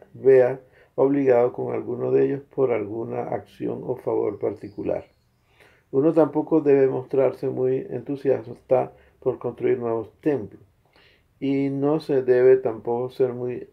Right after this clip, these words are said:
entusiasta respecto a leer di-,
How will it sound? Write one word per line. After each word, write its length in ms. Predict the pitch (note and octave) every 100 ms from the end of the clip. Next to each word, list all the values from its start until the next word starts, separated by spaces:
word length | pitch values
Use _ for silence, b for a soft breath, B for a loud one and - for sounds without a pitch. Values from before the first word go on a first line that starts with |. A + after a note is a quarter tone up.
| -
entusiasta 760 | A2+ G#2+ C3 C3+ A#2+ A#2+ B2
respecto 720 | G#2+ G#2+ - A#2+ A2 - C3 -
a 360 | B2 A2+ G#2+ -
leer 360 | A#2 A2+ A#2 - - _
di-, 340 | C3+ B2 A#2+